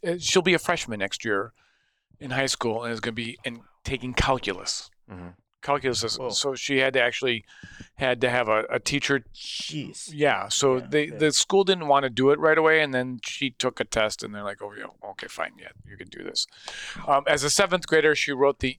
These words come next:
Speaker 1: entrance, um, essay for her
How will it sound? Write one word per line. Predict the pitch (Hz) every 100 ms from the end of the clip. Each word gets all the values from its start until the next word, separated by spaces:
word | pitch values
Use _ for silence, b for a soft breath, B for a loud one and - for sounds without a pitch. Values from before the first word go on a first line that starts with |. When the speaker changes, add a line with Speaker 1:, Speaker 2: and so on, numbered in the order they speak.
| -
Speaker 1:
entrance, | 139 139 - 135 131 - -
um, | 131 117 113 110 110 110 117 123 _ _ _ _ _ _ _ _
essay | 143 139 - 117 113
for | - 123 123
her | 131 117 113 120 -